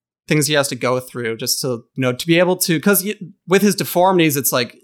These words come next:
he can only live so long. And I think to be able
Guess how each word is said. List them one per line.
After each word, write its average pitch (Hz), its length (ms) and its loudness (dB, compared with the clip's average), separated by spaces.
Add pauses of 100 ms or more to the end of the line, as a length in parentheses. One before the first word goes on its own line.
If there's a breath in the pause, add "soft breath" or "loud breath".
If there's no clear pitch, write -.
(120)
he 165 200 -4
can 139 140 0
only 139 220 0
live 127 200 -2
so 123 240 0
long. 107 300 0
And 113 100 -10
I 117 40 -4
think 127 320 -6 (320)
to 165 100 0
be 165 200 4
able 160 520 0